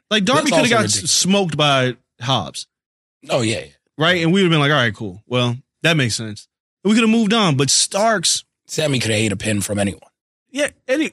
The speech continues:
Speaker 1: look, this match didn't benefit anybody.
Speaker 2: No.
Speaker 1: Nobody came out of this match looking better. No, none of them came out looking worse, but Jericho ruined this whole thing.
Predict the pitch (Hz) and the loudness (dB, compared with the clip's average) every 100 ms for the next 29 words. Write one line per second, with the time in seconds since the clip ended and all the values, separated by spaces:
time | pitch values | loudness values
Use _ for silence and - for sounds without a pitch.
0 | - 196 160 - _ _ _ _ - 208 | -2 -2 -2 -10 _ _ _ _ -2 0
1 | 202 220 208 - 170 151 131 156 143 139 | 2 2 2 2 0 2 2 2 2 -2
2 | - 151 135 117 107 82 - _ - 123 | -4 -2 0 0 -4 -8 -14 _ -6 2
3 | 165 226 254 226 196 208 196 175 165 165 | 4 4 2 0 0 2 2 2 0 0
4 | 160 147 139 135 120 117 107 123 _ _ | 0 0 0 0 0 0 -2 -6 _ _
5 | _ _ _ _ _ 151 208 208 208 190 | _ _ _ _ _ -2 0 2 2 2
6 | 190 175 156 151 131 120 180 151 123 101 | 2 2 2 0 0 0 0 -2 -4 -2
7 | 151 180 147 131 135 143 127 120 127 123 | 0 0 0 0 2 2 2 0 0 -2
8 | 117 113 90 | -2 -8 -16